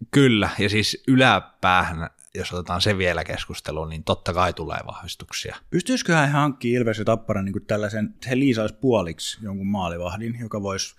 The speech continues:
Speaker 2: jos
Speaker 1: Tämmönen
Speaker 2: molemmat
Speaker 1: N R-tyyppinen
Speaker 2: niin, jos molemmat tarvii.
Speaker 1: backup goalie,
Speaker 2: Joo,
Speaker 1: joka
Speaker 2: siis
Speaker 1: pyörii
Speaker 2: tämmönen
Speaker 1: vaan koko ajan siellä.
Speaker 2: jääkonen mokke.
Speaker 1: Niin, hän pyörii koko ajan siellä, ää, Areena Uumenissa,
Speaker 2: Joo.
Speaker 1: jopa asuu siellä.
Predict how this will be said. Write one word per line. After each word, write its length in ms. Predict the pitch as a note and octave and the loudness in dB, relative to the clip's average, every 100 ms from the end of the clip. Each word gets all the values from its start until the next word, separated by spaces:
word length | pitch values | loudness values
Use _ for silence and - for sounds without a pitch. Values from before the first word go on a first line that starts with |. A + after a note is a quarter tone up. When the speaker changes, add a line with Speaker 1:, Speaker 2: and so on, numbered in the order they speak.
| - | -6
Speaker 2:
jos 240 | B2 - | -6 -4
Speaker 1:
Tämmönen 320 | - C#3 B2+ C#3 | -2 2 4 6
Speaker 2:
molemmat 320 | D#3 B2+ G2 | 6 6 4
Speaker 1:
N 20 | |
R-tyyppinen 600 | F#2 G2 F#2+ - F3+ F#3+ | 2 2 0 0 0 2
Speaker 2:
niin, 60 | E3+ | 2
jos 120 | E3+ | 6
molemmat 420 | G#3+ G3 D3 - | 6 6 4 4
tarvii. 400 | C3+ A#2+ G2+ F#2 | 4 6 4 2
Speaker 1:
backup 240 | F#2+ - | -4 -4
goalie, 300 | - F2 E2+ | 0 0 2
Speaker 2:
Joo, 60 | F#2+ | 4
Speaker 1:
joka 140 | - | 4
Speaker 2:
siis 140 | G2 E3 | 6 8
Speaker 1:
pyörii 100 | D3 | 8
Speaker 2:
tämmönen 180 | B2+ B2 | 8 6
Speaker 1:
vaan 180 | B2 | 2
koko 220 | A#2 - A3 | 2 4 8
ajan 120 | G3+ | 8
siellä. 200 | C#3 A2+ | 8 6
Speaker 2:
jääkonen 180 | B2+ B2+ | 6 6
mokke. 500 | C3 - - A#2+ - | 4 2 -2 -2 0
Speaker 1:
Niin, 220 | C#3+ C#3+ | 2 4
hän 140 | C3 G#2 | 4 6
pyörii 340 | A#2 C3+ C3 | 6 6 6
koko 220 | C3 - | 4 4
ajan 160 | C3 A#2 | 4 4
siellä, 400 | A2 G#2+ G2+ - - - | 4 4 4 2 -4 -4
ää, 240 | G#2+ G#2 - | 2 4 4
Areena 340 | A#2 A2+ G#2+ | 4 4 4
Uumenissa, 680 | G2+ A#2 G#2 F#2+ F#2 - G2 - | 4 2 2 2 2 0 0 -2
Speaker 2:
Joo. 320 | D#3 C#3 A2 | 0 2 4
Speaker 1:
jopa 360 | A#2+ - E2+ G#2 | 2 2 4 4
asuu 400 | - C3 A#2 G#2+ | 4 4 4 2
siellä. 440 | - G2+ G2 F#2+ | 2 4 4 0